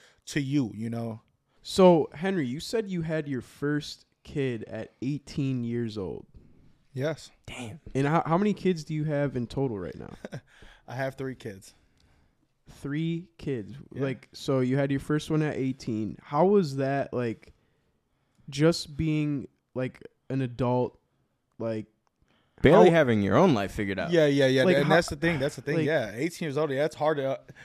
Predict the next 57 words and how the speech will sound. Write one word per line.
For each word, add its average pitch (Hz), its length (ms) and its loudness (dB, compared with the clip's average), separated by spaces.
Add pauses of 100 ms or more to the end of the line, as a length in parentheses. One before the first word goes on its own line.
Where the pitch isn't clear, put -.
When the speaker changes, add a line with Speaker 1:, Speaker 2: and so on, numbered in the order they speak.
(140)
Speaker 1:
describe 131 520 -6
because, 110 260 -16
yeah, 131 300 -6
them, 156 200 -12 (300)
the 135 100 -4
first 220 320 -2
two 214 120 -4
years, 185 320 0
yeah, 151 420 -2
I 135 80 -4
wasn't 165 260 -2
the 147 80 -8
best 139 300 -2
for 156 60 -8
the 151 60 -8
simple 165 240 -8
fact 160 300 -4
I 151 40 -6
felt 170 140 -10
like 170 100 -8
I 165 60 0
was 143 140 -4
eighteen 147 380 -10
again. 127 280 -8 (380)
I 135 240 4
touched 151 320 2
on 139 120 2
earlier 139 240 2
in 131 60 0
the 127 60 -2
podcast, 139 600 2
I 135 80 -4
come 139 220 -6
from, 123 260 -2
you 120 120 -2
know, 113 200 -4 (260)
nothing, 127 360 -2
li-, 127 140 -2 (100)
a 131 60 0
lot 135 220 2
of 117 80 -4
bad 131 220 0
areas 131 300 2
in 131 80 -8
Chicago. 120 640 -6 (260)
My 131 120 -2
dad 135 240 4
in 131 140 -2
and 131 100 -2
out 127 140 2
of 117 120 -2
jail. 131 300 2
So 123 340 -2 (280)
when 170 120 -6
I 185 60 0
had 208 160 2
my 190 200 2